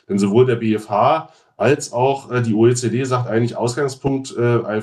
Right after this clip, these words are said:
ähm, ist sozusagen das Standalone-Rating und dann nähere ich mich mit einem sogenannten Implicit Support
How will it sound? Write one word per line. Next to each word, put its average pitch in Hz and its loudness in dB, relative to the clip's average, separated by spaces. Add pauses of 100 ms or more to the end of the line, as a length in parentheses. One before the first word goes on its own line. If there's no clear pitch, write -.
(140)
ähm, 110 0
ist 117 -4
sozusagen 120 -2
das 101 -6
Standalone-Rating 113 0
und 104 0
dann 107 -2
nähere 120 2
ich 113 -6
mich 123 -2
mit 120 0
einem 107 0
sogenannten 110 -2
Implicit 123 -4 (300)
Support 117 -2